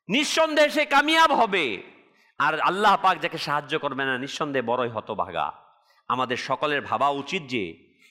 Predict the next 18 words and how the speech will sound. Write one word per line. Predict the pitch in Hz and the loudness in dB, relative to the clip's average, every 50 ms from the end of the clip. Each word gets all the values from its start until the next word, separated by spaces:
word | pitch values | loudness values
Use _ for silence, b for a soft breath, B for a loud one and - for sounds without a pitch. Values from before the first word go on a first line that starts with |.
| b b | b b
সে | - - 175 170 | -6 -4 -4 -4
কি | 170 175 175 | -2 -2 -2
নিজের | 160 160 165 160 202 214 185 | 0 0 0 0 -2 -2 0
জন্য | 156 190 190 190 180 | -2 -2 -2 -2 -2
দোয়া | 160 165 160 175 190 | 0 0 0 0 0
নিচ্ছে | 190 180 165 - - - 202 170 | 0 -4 -6 -6 -4 -2 -2 0
নাকি | 143 139 131 - 139 | -2 -4 -4 -4 -4
বদদোয়া। | 117 110 113 113 101 98 107 101 85 90 95 82 - - - - - _ _ _ _ _ _ _ _ _ _ _ - | -2 -2 -2 -2 -2 -2 0 2 2 2 2 0 -2 -6 -14 -20 -20 _ _ _ _ _ _ _ _ _ _ _ -2
আপনি | 120 135 - 160 175 170 160 151 | -2 -2 -2 -4 -4 -2 0 0
আমি | 143 135 139 135 117 101 92 - | 0 0 0 -2 -4 -6 -6 -6
আমাদের | 113 127 139 131 127 127 | -4 -4 -2 -2 -4 -4
প্রত্যেকের | - - 208 202 208 - 185 - 139 135 113 92 - - - _ _ _ _ | -4 -4 -6 -4 -4 -8 -6 -4 -2 -2 -4 -4 -8 -14 -20 _ _ _ _
এই | - 143 | -4 -4
জিনিসের | 143 135 143 143 135 - 131 | -2 -4 -6 -8 -8 -10 -10
প্রতি | - - 117 127 123 | -10 -10 -12 -12 -12
খেয়াল | - - 120 107 104 101 | -6 -4 -2 -2 0 -2
রাখা | 104 98 - 95 | -4 -4 -4 -6
উচিত। | 87 87 - - 85 80 | -6 -8 -10 -14 -16 -16